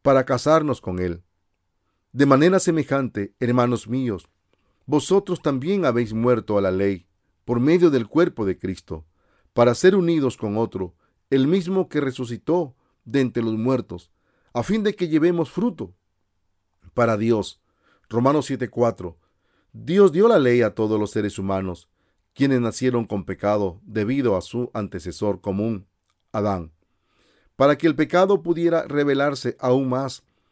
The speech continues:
a través del mandamiento, Él nos hizo habitar bajo el juicio de Dios. Pero Él los salvó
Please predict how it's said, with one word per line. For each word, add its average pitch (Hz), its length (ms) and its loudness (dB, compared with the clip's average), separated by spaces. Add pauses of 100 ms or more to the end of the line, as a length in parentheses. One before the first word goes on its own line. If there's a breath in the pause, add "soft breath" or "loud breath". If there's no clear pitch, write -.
(160)
a 120 120 -2
través 135 340 0
del 135 120 0
mandamiento, 110 720 -4 (500)
Él 175 220 6
nos 160 200 -2
hizo 151 340 -6
habitar 101 540 -6 (300)
bajo 135 360 2
el 127 100 0
juicio 170 420 -4
de 85 100 -6
Dios. 82 380 -10 (400)
Pero 131 340 4
Él 147 180 4
los 127 120 2
salvó 127 480 2